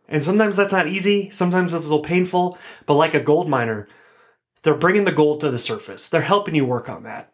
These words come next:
And that's what a good spouse does. They don't complete you. They help work on your incompleteness. And I think that ties into another lie that, um, sorry, I got out of breath.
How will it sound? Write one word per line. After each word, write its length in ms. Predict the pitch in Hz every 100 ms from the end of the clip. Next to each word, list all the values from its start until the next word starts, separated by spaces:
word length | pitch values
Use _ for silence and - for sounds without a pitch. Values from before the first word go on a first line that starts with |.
| _
And 140 | 170 202
that's 200 | 220 185
what 100 | 147
a 60 |
good 160 | 131 127
spouse 300 | 120 101 -
does. 420 | - - - - _ _ _ - - _ _ _ _
They 120 | 175
don't 160 | 185 180
complete 360 | 147 151 139 139
you. 140 | 135
They 140 | 135
help 340 | 120 151 147 -
work 340 | 123 147 143 139
on 200 | 131 120
your 220 | 127 127
incompleteness. 960 | 127 117 113 - 110 107 - - - _ _ _ _ _ _ - _ _ _ _ - - _ _ -
And 100 | 190
I 60 | 202
think 140 | 202
that 240 | 165 - - -
ties 260 | 156 160
into 160 | 151 135
another 300 | 127 156 180
lie 320 | 135 123 151
that, 420 | 147 135 135 135 151
um, 460 | 143 139 135 127 _ _ _ _ _ _ _ _ _ _ _ _ _ _ -
sorry, 300 | - 170 127
I 80 | 156
got 160 | 170
out 140 | 131 110
of 80 | -
breath. 400 | 156 123 -